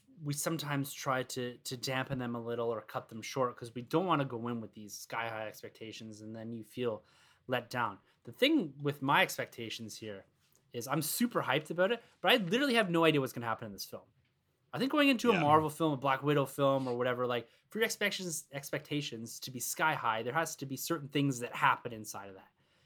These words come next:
Speaker 1: You know, the movie has to hit in a certain way, grab your emotions, big cameos, big Marvel references. This one here, it's a, it's a dog's breakfast. Like, I, I, I'm hyped for the fact that I literally have no idea what's going on.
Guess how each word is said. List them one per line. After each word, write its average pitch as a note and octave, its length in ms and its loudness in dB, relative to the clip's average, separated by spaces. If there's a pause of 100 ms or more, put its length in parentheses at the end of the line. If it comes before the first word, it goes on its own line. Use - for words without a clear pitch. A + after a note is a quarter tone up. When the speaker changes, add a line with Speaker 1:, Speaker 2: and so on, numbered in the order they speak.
(160)
Speaker 1:
You B2+ 60 -6
know, A#2 40 -6
the A#2+ 80 -4
movie C3+ 240 0
has A#2+ 280 -4
to A#2+ 100 -10
hit C#3+ 160 -6
in C3+ 60 -10
a B2 40 -8
certain C3 340 -6
way, A#2+ 320 -2
grab B2 240 0
your B2 100 -4
emotions, A#2 580 -6
big C#3+ 260 -4
cameos, A#2+ 580 -6
big D#3 220 0
Marvel B2 320 2
references. A2+ 580 -6 (320)
This F3+ 240 0
one G#3+ 180 2
here, C#3 460 4 (960)
it's E3+ 160 -6
a, E3 60 -2 (120)
it's - 180 -8
a - 40 -2
dog's F3+ 340 -2
breakfast. D3 500 0
Like, C#3 200 -6
I, F#3 480 4 (100)
I, E3 60 2
I'm E3+ 80 4
hyped C4 360 4
for - 120 -12
the D#3 80 -4
fact D3+ 300 0
that D3+ 100 0
I C#3+ 200 2
literally F3+ 520 2
have D3 240 0
no C#3 220 2
idea B2 220 0
what's A2 160 -12
going G2+ 160 -8
on. F#2 60 -20